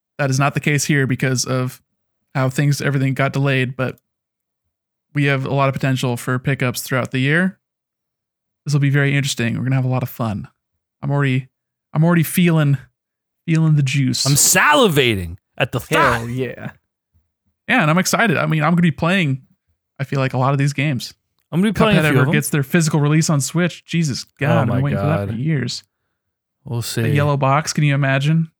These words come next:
Speaker 2: <laughs> Can you imagine?
Speaker 1: It's already confirmed. No, they already said they're gonna release it once the D L C's out. So
Speaker 3: Ooh.
Speaker 2: Even just looking at my list, Horizon, God of War,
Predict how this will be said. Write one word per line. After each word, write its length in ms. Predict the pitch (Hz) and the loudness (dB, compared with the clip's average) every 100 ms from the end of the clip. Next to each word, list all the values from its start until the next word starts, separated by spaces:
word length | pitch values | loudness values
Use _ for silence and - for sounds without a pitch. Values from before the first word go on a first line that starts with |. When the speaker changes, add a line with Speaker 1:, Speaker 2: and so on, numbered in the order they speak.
| _ | _
Speaker 2:
<laughs> 240 | _ _ - | _ _ -6
Can 260 | - 185 | -2 -2
you 120 | 147 127 | -2 -6
imagine? 160 | 104 92 | -6 -2
Speaker 1:
It's 80 | |
already 140 | 214 240 | -2 0
confirmed. 360 | 156 175 165 - _ _ - | 0 0 -2 -6 _ _ -2
No, 160 | 202 160 | 0 2
they 100 | 160 | 2
already 180 | 180 | 2
said 240 | 156 180 165 | 2 2 2
they're 120 | 143 | 2
gonna 260 | 139 139 135 | 2 0 0
release 320 | 143 143 139 | 0 0 0
it 80 | 139 | 0
once 160 | 135 | -2
the 60 | 135 | -2
D 80 | 135 | -2
L 80 | 131 | -2
C's 220 | 147 139 | -2 -2
out. 220 | 131 110 | -4 -6
So 300 | - 131 135 165 220 480 494 508 494 | -8 -6 -6 -6 -6 -8 -10 -8 -4
Speaker 3:
Ooh. 520 | 175 139 127 117 110 - | 0 0 0 0 -2 2
Speaker 2:
Even 300 | 240 330 359 | 2 4 2
just 160 | 294 | 2
looking 280 | 202 202 233 | 2 2 2
at 140 | 180 120 | 2 0
my 220 | 104 120 | 0 0
list, 480 | 143 175 185 - - _ _ _ _ _ - | 2 0 0 -6 -14 _ _ _ _ _ -2
Horizon, 680 | 165 151 165 170 123 101 90 | 2 4 4 2 2 -2 -2
God 240 | 135 160 | 0 2
of 80 | 151 | 2
War, 420 | 131 131 107 90 | 4 4 2 -2